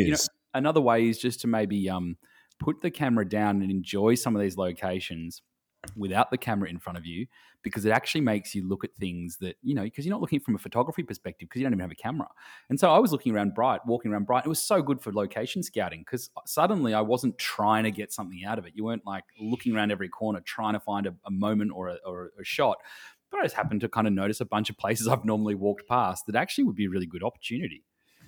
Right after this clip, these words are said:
Speaker 2: Yep.
Speaker 1: Yeah. So there you go. Much cheaper. Unless you rent that house that Tom rented in Wye River, that's probably about the same.
Speaker 2: It was eight hundred and fifty dollars a night.
Speaker 1: Yeah, it's pretty much like that, isn't it? These days, you can't get a cheap rental anymore.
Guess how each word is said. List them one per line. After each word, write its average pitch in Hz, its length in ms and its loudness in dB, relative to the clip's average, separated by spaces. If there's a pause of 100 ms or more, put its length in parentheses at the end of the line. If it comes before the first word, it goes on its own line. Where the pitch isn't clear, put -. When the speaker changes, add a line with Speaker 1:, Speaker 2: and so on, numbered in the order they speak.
(140)
Speaker 2:
Yep. 95 320 -2 (420)
Speaker 1:
Yeah. 175 220 -4 (220)
So - 180 -10
there 139 80 -2
you 135 60 -2
go. 120 120 0
Much 135 320 2
cheaper. 139 380 -2 (880)
Unless 135 320 8
you 123 80 6
rent 117 220 8
that 101 160 4
house 98 300 4
that 98 200 -6
Tom 95 240 -6
rented 85 320 -10
in 82 120 -12
Wye 85 140 -8
River, 82 240 -10
that's 78 120 -14
probably 82 360 -6
about 80 180 -10
the - 60 -16
same. 80 360 -10 (920)
Speaker 2:
It - 100 -4
was 107 140 0 (100)
eight 120 180 6
hundred 117 260 6
and 98 100 4
fifty 107 260 2
dollars 87 320 0
a 87 60 0
night. 80 280 -4 (640)
Speaker 1:
Yeah, 92 240 -10
it's 87 340 -10
pretty 156 180 -2
much 101 240 -2
like 95 140 -6
that, 101 120 -2
isn't 92 180 -4
it? 92 140 -6 (480)
These 104 200 0
days, 98 340 -4
you 101 80 -4
can't 185 240 -6
get 185 120 -2
a 185 40 -2
cheap 185 300 -4
rental 170 340 -6
anymore. 147 420 -4